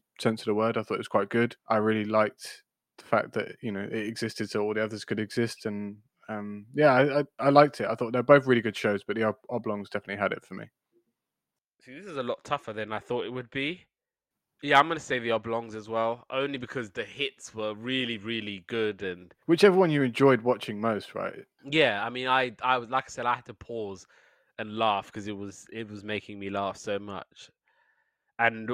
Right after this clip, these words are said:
Speaker 2: while I thought this was, yeah, a, a, absolutely just weird show and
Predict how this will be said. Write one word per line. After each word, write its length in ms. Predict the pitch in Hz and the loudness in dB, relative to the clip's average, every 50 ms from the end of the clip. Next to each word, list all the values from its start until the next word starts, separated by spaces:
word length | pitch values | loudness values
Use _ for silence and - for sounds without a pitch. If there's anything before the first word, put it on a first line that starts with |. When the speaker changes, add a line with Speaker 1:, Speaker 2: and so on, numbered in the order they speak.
| - - | -6 -6
Speaker 2:
while 420 | - 143 127 127 127 123 117 113 113 | 0 6 10 12 12 12 12 10 6
I 60 | 110 | 4
thought 260 | - - 127 117 113 | 2 -4 -8 -8 -8
this 140 | 120 113 - | -10 -12 -12
was, 180 | 107 101 - - | -14 -16 -12 -8
yeah, 220 | 117 110 87 - - - - _ _ | -6 -6 -6 -8 -12 -18 -20 _ _
a, 60 | - 113 | -14 -14
a, 40 | - - _ - - - _ _ _ - | -14 -14 _ -18 -18 -18 _ _ _ -6
absolutely 840 | - 123 - - - - 131 120 120 107 104 110 104 104 98 87 _ | -6 -6 -6 -6 -10 -8 -6 -6 -6 -6 -6 -8 -8 -8 -10 -10 _
just 280 | - 120 110 - - - _ - _ _ _ - 113 98 95 92 95 | -12 -10 -10 -10 -14 -18 _ -20 _ _ _ -18 -16 -16 -16 -10 0
weird 540 | 107 131 131 131 127 120 113 110 104 90 | 4 6 8 8 8 6 4 2 0 -4
show 540 | - - - - 117 110 107 107 101 101 101 - | -6 -8 -4 0 2 4 4 4 2 0 -2 -4
and 460 | 104 98 98 101 101 104 98 - | -6 -4 -4 -6 -6 -8 -14 -18